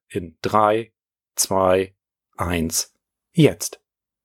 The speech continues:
Zu welchem Ergebnis bist du gekommen? Demselben wie meine Gruppen?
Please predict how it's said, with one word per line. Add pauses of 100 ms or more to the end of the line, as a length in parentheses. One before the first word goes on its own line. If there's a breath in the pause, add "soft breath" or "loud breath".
(2500)
Zu
welchem
Ergebnis
bist
du
gekommen? (640 loud breath)
Demselben
wie
meine
Gruppen?